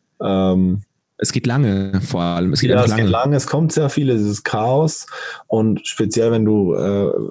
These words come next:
Speaker 1: ein ge-, ein gewisses Wachstum, ähm, hast, dann wirst du relativ, <laughs> relativ sehr, sehr schnell an diese Grenzen kommen. Das ist, glaub ich, auch so wieder so ein Mindset-Ding, das hast du vorher schon mal kurz angesprochen, dass du
Speaker 2: Mhm.
Speaker 1: dir sagst, ne, ähm,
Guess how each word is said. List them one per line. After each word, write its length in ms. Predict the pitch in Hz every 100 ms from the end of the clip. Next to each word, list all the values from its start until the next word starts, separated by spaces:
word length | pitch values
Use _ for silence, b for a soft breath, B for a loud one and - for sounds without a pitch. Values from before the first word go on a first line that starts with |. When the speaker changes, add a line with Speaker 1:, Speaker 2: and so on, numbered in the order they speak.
| 123
Speaker 1:
ein 460 | 80 57 85 104 110
ge-, 120 | 85
ein 240 | 101 104 104
gewisses 500 | 110 123 - 101 104
Wachstum, 720 | 104 - - - 123 120 117 -
ähm, 380 | 107 107 101 -
hast, 480 | 113 156 - - -
dann 280 | 107 110 107
wirst 240 | 107 107
du 60 | 104
relativ, 800 | 101 101 104 - 104 95 - - _ -
<laughs> 600 | - 120 - - - -
relativ 680 | 110 147 156 131 117 107 -
sehr, 320 | - 123 120
sehr 180 | 110 104
schnell 320 | - 107 107 -
an 280 | - 104 104
diese 300 | 107 101 98
Grenzen 480 | 92 92 98 - 95
kommen. 300 | - 104 90
Das 120 | 120
ist, 100 | -
glaub 160 | 156 131
ich, 140 | 123
auch 140 | 131 147
so 100 | 131
wieder 180 | 123
so 120 | 117 101
ein 100 | 95
Mindset-Ding, 600 | 90 131 - 151 127 139
das 160 | 107
hast 200 | 110 104
du 60 | 107
vorher 260 | - 117 117
schon 100 | 110
mal 120 | 98
kurz 220 | 104 104
angesprochen, 640 | - 120 127 - 110 -
dass 120 | 101 -
du 100 | 104
Speaker 2:
Mhm. 60 |
Speaker 1:
dir 280 | 107 127 147 - -
sagst, 420 | 104 - - -
ne, 240 | 98 123 - B B B B 98
ähm, 400 | 101 101 101